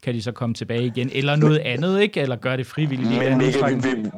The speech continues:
Speaker 2: men vi er enige om, at vi taler om flere hundrede tusind danskere allerede på
Speaker 1: Men det ved,
Speaker 2: nuværende
Speaker 1: det,
Speaker 2: tidspunkt,
Speaker 1: det ved
Speaker 2: ikke?
Speaker 1: vi, det
Speaker 2: Om
Speaker 1: ved
Speaker 2: en,
Speaker 1: vi.
Speaker 2: om en uge, så kan det måske være endnu flere hundrede tusind danskere, vi taler om.
Speaker 1: Altså, jeg, jeg, jeg tror jo
Speaker 2: Altså
Speaker 1: ikke, jeg tror jo lige så lidt,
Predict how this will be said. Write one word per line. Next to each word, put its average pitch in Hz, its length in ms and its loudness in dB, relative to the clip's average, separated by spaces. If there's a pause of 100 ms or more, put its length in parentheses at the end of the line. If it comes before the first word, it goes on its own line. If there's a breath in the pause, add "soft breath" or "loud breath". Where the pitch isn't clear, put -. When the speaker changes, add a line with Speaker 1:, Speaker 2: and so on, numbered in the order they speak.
(260)
Speaker 2:
men 120 240 0
vi 120 100 6
er 127 120 4
enige 131 340 4
om, 110 100 4
at 107 100 2
vi 107 60 -2
taler 104 260 0
om 104 100 2
flere 113 220 2
hundrede 110 280 2
tusind 98 340 -4
danskere 87 360 2
allerede 90 400 2
på - 60 -2
Speaker 1:
Men 160 80 0
det 214 80 4
ved, 254 60 2
Speaker 2:
nuværende - 180 2
Speaker 1:
det, 196 160 2
Speaker 2:
tidspunkt, 143 220 -2
Speaker 1:
det 170 80 0
ved 226 80 4
Speaker 2:
ikke? 170 100 -2
Speaker 1:
vi, 143 60 -8
det - 120 2
Speaker 2:
Om 92 60 2
Speaker 1:
ved 95 60 2
Speaker 2:
en, 95 100 0
Speaker 1:
vi. 101 120 0
Speaker 2:
om 95 200 2
en 98 140 0
uge, 113 380 4
så 120 120 0
kan 127 160 0
det 110 100 4
måske 107 280 0
være 101 140 4
endnu 120 140 2
flere 104 220 2
hundrede 95 240 2
tusind 90 340 -4
danskere, 85 420 -2
vi 80 80 -4
taler 71 240 0
om. 55 160 -8 (260)
Speaker 1:
Altså, 147 160 0
jeg, 160 120 -2
jeg, 151 140 -2
jeg 156 160 2
tror 175 120 2
jo 165 60 8
Speaker 2:
Altså 185 140 6
Speaker 1:
ikke, 160 80 -2
jeg 151 80 4
tror 156 140 4
jo 151 60 8
lige 202 180 4
så 226 80 4
lidt, 175 140 0